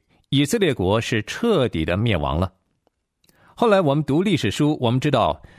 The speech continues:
有一位名叫但以理的，在被掳之地巴比伦出现。他和他的三个朋友虽然被选入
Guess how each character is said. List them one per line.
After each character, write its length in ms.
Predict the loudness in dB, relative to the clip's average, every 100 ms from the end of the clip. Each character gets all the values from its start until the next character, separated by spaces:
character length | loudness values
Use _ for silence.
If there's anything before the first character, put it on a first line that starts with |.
| -10
有 160 | 0 2
一 60 | 2
位 200 | 2 0
名 220 | 0 0
叫 260 | 0 0
但 320 | -2 0 0 2
以 140 | 0
理 160 | -2 -2
的， 220 | -4 -6 _ _ _ _ _ _
在 260 | -2 2 2
被 240 | 2 0 2
掳 200 | 0 0
之 180 | 0
地 240 | 0 0 0
巴 200 | 0 0
比 80 | 0
伦 200 | 0 0
出 160 | -2
现。 220 | -2 -4 -6 _ _ _ -8
他 240 | -2 0
和 160 | 0 -2
他 120 | 0
的 80 | -2
三 260 | 0 -2
个 100 | 0
朋 220 | -4 -2 0
友 200 | 0 -4 _ _
虽 240 | -2 0
然 160 | 2 0
被 140 | 0
选 300 | -4 -2 0
入 300 | 0 0 -2